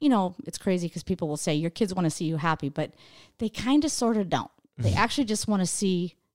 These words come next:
Speaker 2: Yeah.
Speaker 1: things stay the same.
Speaker 2: Yeah. Yeah, that's true.
Speaker 1: So that's what I did.
Speaker 2: Yeah.
Speaker 1: So, and, and whenever, I, everybody has their opinion.
Speaker 2: Mm-hmm.
Speaker 1: Y'all can have your opinion, whatever you wanna say. But for me, once you have kids, your happiness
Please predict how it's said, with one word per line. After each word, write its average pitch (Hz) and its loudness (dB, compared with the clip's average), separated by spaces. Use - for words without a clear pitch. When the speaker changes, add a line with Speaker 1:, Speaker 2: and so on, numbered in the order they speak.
Speaker 2:
Yeah. 113 0
Speaker 1:
things 160 2
stay 143 -2
the 127 -8
same. 120 -8
Speaker 2:
Yeah. 98 2
Yeah, 95 -4
that's 117 -6
true. 104 -6
Speaker 1:
So 226 -4
that's 208 -2
what 254 0
I 254 2
did. 254 0
Speaker 2:
Yeah. 185 -4
Speaker 1:
So, 254 0
and, 262 8
and 247 6
whenever, 285 6
I, - -4
everybody 214 2
has 269 6
their 302 8
opinion. 294 6
Speaker 2:
Mm-hmm. 110 2
Speaker 1:
Y'all 151 4
can 220 0
have 220 2
your 262 6
opinion, 262 4
whatever 180 0
you 208 2
wanna 226 2
say. 214 -2
But 220 2
for 202 4
me, 208 8
once 254 4
you 311 -2
have 214 -2
kids, 185 0
your 196 -2
happiness 196 -4